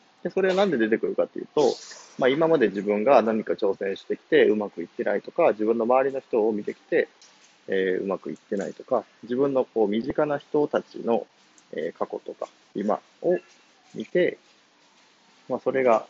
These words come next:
あの、自分のデータ化されていて、えー、まあ、僕もうまくいかないんじゃないかなっていう風な思考になってるんじゃないかなと思います。うん。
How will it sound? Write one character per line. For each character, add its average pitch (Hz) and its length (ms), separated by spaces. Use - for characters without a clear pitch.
あ 110 120
の、 104 160
自 104 160
分 104 220
の 139 140
デ 107 120
ー - 40
タ - 100
化 - 180
さ - 220
れ 101 80
て - 120
い - 80
て、 180 240
え 92 640
ー、 - 80
ま 101 120
あ、 - 140
僕 - 200
も 98 300
う 107 80
ま 98 120
く 101 100
い 95 60
か 131 100
な 131 120
い 131 40
ん 123 40
じ 117 60
ゃ 113 40
な 110 100
い 107 60
か 135 80
な 160 100
っ 175 40
て - 140
い 160 80
う 170 40
風 175 180
な 180 100
思 147 80
考 104 140
に 101 60
な 95 100
っ - 20
て - 160
る - 100
ん - 100
じ - 60
ゃ 85 40
な 87 100
い - 60
か 139 80
な 170 100
と - 240
思 82 120
い - 60
ま - 100
す。 - 160
う 104 40
ん。 101 160